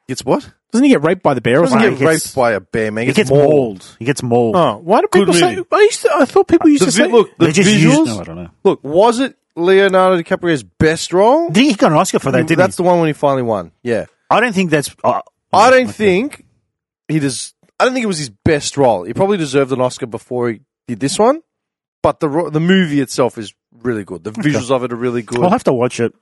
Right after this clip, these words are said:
Speaker 1: Well paced. It's
Speaker 2: Yeah,
Speaker 1: a
Speaker 2: I'll
Speaker 1: long
Speaker 2: have to
Speaker 1: ass
Speaker 2: suss it.
Speaker 1: movie. All right, uh, twenty-eight. Morpheus from The Matrix.
Speaker 2: Yeah.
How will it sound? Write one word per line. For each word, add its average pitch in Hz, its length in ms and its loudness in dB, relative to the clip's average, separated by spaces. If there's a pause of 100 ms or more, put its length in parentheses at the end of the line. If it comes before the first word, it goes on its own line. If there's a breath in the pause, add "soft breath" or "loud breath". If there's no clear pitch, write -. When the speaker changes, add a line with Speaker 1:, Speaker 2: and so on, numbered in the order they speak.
(200)
Speaker 1:
Well 147 160 2
paced. 117 460 -6
It's - 140 -6
Speaker 2:
Yeah, 127 180 2
Speaker 1:
a 117 40 2
Speaker 2:
I'll 131 60 0
Speaker 1:
long - 120 4
Speaker 2:
have 160 80 0
to 156 120 -2
Speaker 1:
ass 131 80 -4
Speaker 2:
suss 135 200 -2
it. - 60 -4
Speaker 1:
movie. 139 180 -6 (520)
All 143 80 0
right, 117 220 -2
uh, 139 280 -2 (360)
twenty-eight. 175 380 -2 (120)
Morpheus 135 640 -2 (160)
from 117 100 -12
The 113 60 -6
Matrix. 113 460 -6 (320)
Speaker 2:
Yeah. 113 240 2